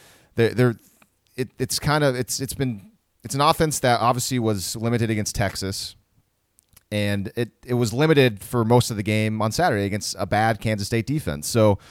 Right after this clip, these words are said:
it shows you that there are some flaws there in that offense, but at the same time, though, a couple breaks here and there in Oklahoma State before Saturday's game is unbeaten,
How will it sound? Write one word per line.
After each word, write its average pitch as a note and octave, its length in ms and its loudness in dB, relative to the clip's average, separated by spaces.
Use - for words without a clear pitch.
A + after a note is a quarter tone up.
it B2+ 140 -2
shows E3 320 6
you D3+ 60 8
that A#2 60 -2
there C3 240 6
are C#3 200 10
some D#3 160 0
flaws C3+ 460 4
there D#2+ 340 -4
in G#2 100 -2
that G2+ 140 2
offense, F#2+ 720 -2
but G#2 240 0
at G#2+ 120 0
the A2 60 -4
same C#3 220 0
time, B2+ 320 0
though, G2+ 300 4
a G#2+ 80 -4
couple D3+ 340 0
breaks B2+ 380 4
here C3+ 160 2
and A2 100 2
there A#2 160 4
in A2 80 4
Oklahoma B2 340 0
State A2 460 -2
before B2 600 2
Saturday's A#2 440 2
game A2+ 380 0
is G#2 140 -2
unbeaten, G2 640 -4